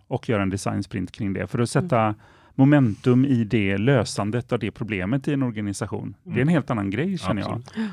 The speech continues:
Speaker 1: Och sen leder det fram till separata
Speaker 2: Mm.
Speaker 1: projekt eller förändringar eller vad det
Speaker 2: Exakt.
Speaker 1: kan vara.
Speaker 2: Mm.
Speaker 1: Det tycker jag är en, en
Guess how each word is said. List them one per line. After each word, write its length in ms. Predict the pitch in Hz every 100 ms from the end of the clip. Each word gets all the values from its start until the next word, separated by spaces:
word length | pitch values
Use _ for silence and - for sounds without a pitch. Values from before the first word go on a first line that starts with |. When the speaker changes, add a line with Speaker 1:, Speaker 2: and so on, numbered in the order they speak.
| - _
Speaker 1:
Och 80 | -
sen 200 | 131 123
leder 260 | 127 120
det 160 | 117 104
fram 280 | 120 95 95
till 280 | 107 90
separata 760 | 90 - 143 110 101 92 - 101
Speaker 2:
Mm. 120 | 90 -
Speaker 1:
projekt 560 | - 175 98 - - -
eller 200 | 113 110
förändringar 540 | 120 95 90 95 95 98
eller 40 | - 98
vad 20 |
det 40 | 98
Speaker 2:
Exakt. 80 | 95
Speaker 1:
kan 100 | 107
vara. 180 | 95 98 107 110 _
Speaker 2:
Mm. 120 | 196 170 _ _ _ 160 156
Speaker 1:
Det 120 | 170
tycker 220 | 202 202
jag 80 | 165
är 40 |
en, 140 | 113 113
en 640 | 117 110 104 104 101 95